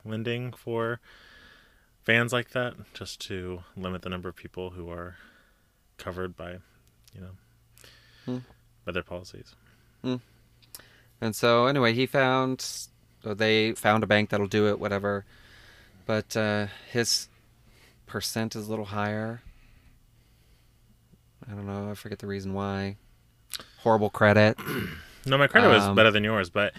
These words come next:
Speaker 2: <laughs>
Speaker 1: it
Speaker 2: no,
Speaker 1: was
Speaker 2: I don't
Speaker 1: just,
Speaker 2: think so.
Speaker 1: it was better than yours,
Speaker 2: I don't know. We'll have to
Speaker 1: which
Speaker 2: look
Speaker 1: he
Speaker 2: later.
Speaker 1: said, which he confirmed.
Speaker 2: <laughs>
Speaker 1: But, um, it was my first vehicle purchase.
Speaker 2: Okay. Yeah, and I've had, I haven't, I haven't purchased vehicles, but I've had two leased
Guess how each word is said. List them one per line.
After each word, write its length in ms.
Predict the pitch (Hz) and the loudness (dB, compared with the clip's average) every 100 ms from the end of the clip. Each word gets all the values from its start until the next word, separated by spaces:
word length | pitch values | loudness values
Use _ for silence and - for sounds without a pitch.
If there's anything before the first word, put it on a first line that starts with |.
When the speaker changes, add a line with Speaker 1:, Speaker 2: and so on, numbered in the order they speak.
| - | 0
Speaker 2:
<laughs> 100 | - | 4
Speaker 1:
it 200 | 160 175 | 6 6
Speaker 2:
no, 220 | 151 139 | 8 8
Speaker 1:
was 140 | 117 | 8
Speaker 2:
I 80 | 120 | 8
don't 80 | 113 | 8
Speaker 1:
just, 60 | 101 | 8
Speaker 2:
think 160 | 120 | 6
so. 340 | 113 104 98 101 | 4 -2 -2 -4
Speaker 1:
it 100 | 107 | -2
was 160 | 127 170 | 0 2
better 220 | 165 165 | 4 4
than 100 | 185 | 4
yours, 320 | 170 135 156 | 4 4 4
Speaker 2:
I 240 | 131 143 143 | 4 4 4
don't 140 | 135 | 2
know. 120 | 117 | 2
We'll 100 | 110 | 0
have 80 | - | 0
to 60 | 110 | 2
Speaker 1:
which 80 | 113 | 4
Speaker 2:
look 100 | 110 | 6
Speaker 1:
he 80 | 143 | 6
Speaker 2:
later. 140 | 104 | 6
Speaker 1:
said, 260 | 123 113 131 | 8 8 8
which 140 | 110 | 4
he 100 | 110 | 0
confirmed. 580 | - 147 113 104 135 139 - - - | -2 -4 0 0 0 -4 -4 -4 -4
Speaker 2:
<laughs> 280 | 143 - 139 | -4 -6 -6
Speaker 1:
But, 400 | 107 107 104 - | 0 4 4 2
um, 380 | 110 101 92 92 | 0 2 0 -2
it 60 | 117 | 2
was 200 | 120 117 | 4 4
my 120 | 110 | 2
first 640 | - 104 101 - - - - - - | 2 2 2 0 -6 -8 -12 -18 -8
vehicle 460 | 92 107 101 95 | 2 4 4 2
purchase. 500 | - 87 - - - | -6 -6 -8 -12 2
Speaker 2:
Okay. 360 | 117 113 98 98 - - - | 4 4 0 -12 -14 -6 4
Yeah, 80 | |
and 80 | 139 | 8
I've 100 | 151 | 8
had, 320 | 147 139 127 - | 6 4 4 6
I 40 | |
haven't, 240 | 123 131 - | 6 6 2
I 60 | - | -4
haven't 260 | 120 120 - | -4 -4 -4
purchased 380 | - 107 104 - | -2 -2 -2 -4
vehicles, 300 | 104 104 92 | -4 -2 -2
but 120 | 104 | 0
I've 120 | 98 | 0
had 200 | 101 98 - _ - | 0 -2 -4 _ -10
two 480 | - 120 113 110 104 | -2 2 2 2 0
leased 580 | 98 101 104 - - | -2 -2 -2 -4 -6